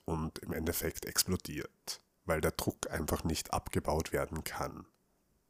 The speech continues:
Dadurch wird eben dann physischer Schaden an der Ausrüstung selbst verursacht und außerdem wird Uran verschwendet,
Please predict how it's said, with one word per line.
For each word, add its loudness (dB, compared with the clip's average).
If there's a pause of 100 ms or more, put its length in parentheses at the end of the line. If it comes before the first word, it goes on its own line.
(200)
Dadurch 6
wird 2
eben 0
dann -2
physischer 2
Schaden 2
an 0
der 0
Ausrüstung 2
selbst 2
verursacht 2 (220)
und 0
außerdem 4
wird 4
Uran 4
verschwendet, 0